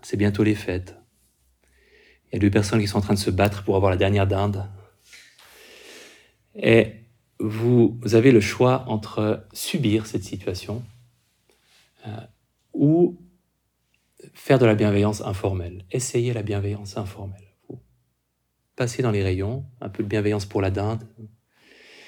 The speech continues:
mais <laughs> surtout pour les gens autour de vous, en leur souhaitant les phrases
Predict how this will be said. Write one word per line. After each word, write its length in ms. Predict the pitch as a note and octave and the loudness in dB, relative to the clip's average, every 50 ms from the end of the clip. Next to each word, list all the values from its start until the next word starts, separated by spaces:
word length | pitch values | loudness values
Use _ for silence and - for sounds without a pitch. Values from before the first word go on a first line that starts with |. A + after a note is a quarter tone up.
| - - - - _ - _ _ - | -20 -20 -20 -20 _ -20 _ _ -2
mais 260 | F#2 G2+ G#2+ G#2 G2 F#2+ - - | 2 4 4 4 4 2 0 -2
<laughs> 140 | - - - | -4 -6 -8
surtout 420 | - - - A2+ - - - C3+ | -8 -6 -4 -4 -2 0 0 0
pour 180 | B2 - A#2+ G#2+ | 2 2 2 4
les 140 | G2+ G2 F#2+ | 4 4 4
gens 300 | G2 G#2 A2 A2 G#2 - - - - - - - - - _ - | 4 2 2 0 -2 -8 -14 -20 -20 -20 -20 -20 -20 -10 _ -2
autour 240 | A#2 G#2+ - G#2+ | -2 0 2 2
de 80 | G2 G2 | 2 2
vous, 320 | F#2+ G2 B2 D#3+ F3+ F3+ - - - - _ _ _ _ _ _ _ _ _ _ _ _ _ _ _ _ _ _ _ _ - - - - - _ | 2 2 0 0 -2 -2 -4 -10 -20 -20 _ _ _ _ _ _ _ _ _ _ _ _ _ _ _ _ _ _ _ _ -20 -20 -20 -20 -18 _
en 100 | - A#2 | 2 4
leur 180 | G#2+ A2 A2 G#2+ | 6 6 6 4
souhaitant 300 | - - D3 C#3 E3 D3+ | 4 2 2 4 4 6
les 140 | C#3 C3 B2+ | 6 6 6
phrases 460 | B2+ - C3+ C3+ C3 B2 - - - | 4 4 2 2 2 2 -2 -10 -18